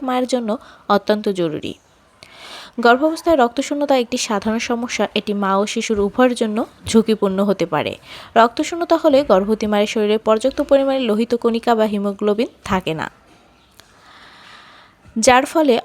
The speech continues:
অক্সিজেন পরিবহ বাধাগ্রস্ত হয়। চলুন এবার জেনে নেই প্রেগন্যান্সির সময় রক্তশূন্যতার সাধারণ লক্ষণসমূহ। দুর্বলতা ও ক্লান্তিভাব, সহজে ক্লান্ত হয়ে পড়া,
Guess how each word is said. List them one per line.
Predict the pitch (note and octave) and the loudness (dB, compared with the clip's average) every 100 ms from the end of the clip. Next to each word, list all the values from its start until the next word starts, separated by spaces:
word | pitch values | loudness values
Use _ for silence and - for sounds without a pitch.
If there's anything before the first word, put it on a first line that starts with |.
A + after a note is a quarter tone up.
| A3+ | 0
অক্সিজেন | G#3+ - B3 A#3+ B3 | 0 -4 -4 -4 0
পরিবহ | A#3 A3+ A#3 A3+ B3+ - G#3+ | 0 2 2 0 -2 -4 -2
বাধাগ্রস্ত | F3+ F#3 G3 G#3 G#3 - G#3 F#3+ | 0 0 -2 -4 -4 -6 -6 -4
হয়। | F3+ D3 - _ _ _ _ _ _ - | -4 -4 -10 _ _ _ _ _ _ 2
চলুন | D4 D4 D#4+ | 6 6 4
এবার | D#4+ D#4 B3+ | 2 2 2
জেনে | B3+ C4 A3 | 0 0 -4
নেই | C4+ - | -6 -2
প্রেগন্যান্সির | A3+ G3+ G3+ G#3 A3 - | -2 -2 -4 -6 -6 -4
সময় | G#3+ G#3+ G3+ | 0 2 2
রক্তশূন্যতার | G#3 B3+ C4 C4 A3+ B3+ - | 0 -6 -4 -4 -2 -2 -2
সাধারণ | B3+ G#3+ G#3+ G#3+ F#3+ | 0 2 2 2 0
লক্ষণসমূহ। | F3 G3+ F#3+ F#3+ F3+ E3+ F3+ - _ - - - - | -2 -4 -4 -4 -4 -6 -10 -14 _ -20 -18 -14 2
দুর্বলতা | C4+ C#4+ D4 D4+ D4+ G#3 - A#3+ | 4 6 6 6 4 2 0 -2
ও | C4+ - - | -4 -6 0
ক্লান্তিভাব, | F#3 F#3 G3+ F#3+ - - | 2 0 -4 -4 -4 -2
সহজে | C4+ D#4 D#4 D#4 | 2 2 2 0
ক্লান্ত | A#3 G#3 B3 | -2 -2 -2
হয়ে | B3+ B3+ B3 | 0 0 2
পড়া, | G#3 | 0